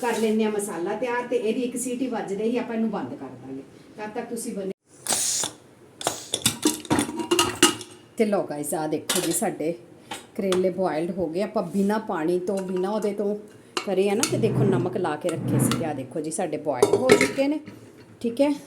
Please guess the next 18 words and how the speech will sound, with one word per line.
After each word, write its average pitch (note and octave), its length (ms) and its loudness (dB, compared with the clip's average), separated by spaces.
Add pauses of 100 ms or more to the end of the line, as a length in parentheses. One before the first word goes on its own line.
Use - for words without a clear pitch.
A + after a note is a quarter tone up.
ਆਹ E3+ 80 -8
ਦੇਖੋ - 380 -8
ਇੱਕਦਮ B3 440 -2
ਸ-, - 840 -12
ਨਰਮ G3+ 340 2
ਜਿਹੇ F#3+ 160 0
ਹੋ A3 160 2
ਗਏ F3 140 0
ਨੇ। C4 140 2 (1080)
ਆਹ - 80 -10
ਦੇਖੋ - 260 -14 (920)
ਸੁੱਕੇ - 320 -6
ਸੁੱਕੇ G3+ 340 -4
ਜਿਹੇ, A3+ 160 -2 (280)
ਕਿਉਂਕਿ A3+ 200 0
ਸਿਰਫ E4+ 240 2
ਨਾ F4 100 6
ਮੈਂ B4+ 120 2